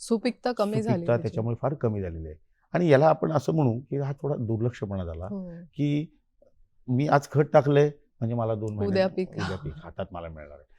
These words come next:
Speaker 2: नाही, मी शेतकरी बांधवांना अजून सांगेन,
Speaker 1: हम्म, हम्म.
Speaker 2: थोडं वेळ धरा, सबुरी पण पाहिजे आपल्याकडे. कारण शेवटी किती जरी झाले तरी माणूस आणि
Speaker 1: हम्म, हम्म.
Speaker 2: जमीन, आपण
Speaker 1: बरोबर.
Speaker 2: धरणी माता का म्हणतो बरं?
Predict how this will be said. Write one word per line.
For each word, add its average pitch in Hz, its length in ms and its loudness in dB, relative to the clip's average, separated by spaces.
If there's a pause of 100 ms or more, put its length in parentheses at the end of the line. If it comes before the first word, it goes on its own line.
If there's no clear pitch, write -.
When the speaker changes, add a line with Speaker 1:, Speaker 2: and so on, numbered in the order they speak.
(240)
Speaker 2:
नाही, 104 300 -6
मी 110 180 -2
शेतकरी 123 300 0
बांधवांना 127 340 0
अजून 120 200 0
सांगेन, 95 340 -2
Speaker 1:
हम्म, 208 140 -6
हम्म. 196 220 -6
Speaker 2:
थोडं 165 280 -6
वेळ 101 220 -4
धरा, 76 200 -18 (440)
सबुरी 143 240 6
पण 170 160 4
पाहिजे 101 260 2
आपल्याकडे. 95 480 -2
कारण - 500 -2
शेवटी 127 360 0
किती 147 300 0
जरी 160 180 8
झाले 123 220 4
तरी 151 400 0 (840)
माणूस 117 460 8 (440)
आणि 113 140 0
Speaker 1:
हम्म, 98 160 -2
हम्म. 90 100 -2
Speaker 2:
जमीन, 85 100 -8 (320)
आपण 131 220 2
Speaker 1:
बरोबर. 120 100 6
Speaker 2:
धरणी 139 180 4
माता 143 240 2
का 135 180 -2
म्हणतो 123 360 0
बरं? 104 80 -4